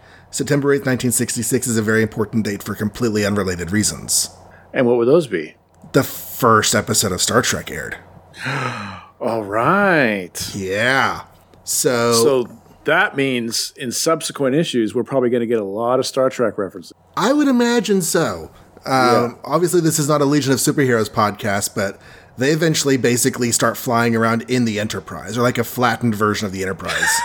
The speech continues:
Speaker 2: <laughs> Really? Wow.
Speaker 1: Yeah,
Speaker 2: I never
Speaker 1: yeah,
Speaker 2: knew
Speaker 1: their
Speaker 2: that.
Speaker 1: ship is basic, yeah. So, a little bit of T V talk. Star Trek's, uh, started. Um, my wife's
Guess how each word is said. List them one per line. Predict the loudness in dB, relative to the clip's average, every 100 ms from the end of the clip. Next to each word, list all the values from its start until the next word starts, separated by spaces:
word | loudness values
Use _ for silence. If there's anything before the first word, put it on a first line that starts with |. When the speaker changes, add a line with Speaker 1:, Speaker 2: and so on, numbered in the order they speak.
| -4
Speaker 2:
<laughs> | -12 -16 0
Really? | 4 6 6 4 0
Wow. | -2 2 4
Speaker 1:
Yeah, | 4 2
Speaker 2:
I |
never | 2
Speaker 1:
yeah, | 2
Speaker 2:
knew | 4
Speaker 1:
their | 2
Speaker 2:
that. |
Speaker 1:
ship | 2 0 0
is | -4
basic, | 0 0 0 -2
yeah. | -2 -4 -8 -16 -10
So, | -4 -2 0 2 0
a | 0
little | -2 0
bit | 0
of | 0
T | 0 0
V | 0
talk. | 0 0 0 0
Star | -2 0 0
Trek's, | 0 -4 -2 -4
uh, | 0 0 2 0 0 -2
started. | -4 0 0 2 -2 -4 -10 -18 -20 -4
Um, | 0 2 2 2
my | 2 4 4 4 2 0 -6
wife's | -4 0 2 2 2 0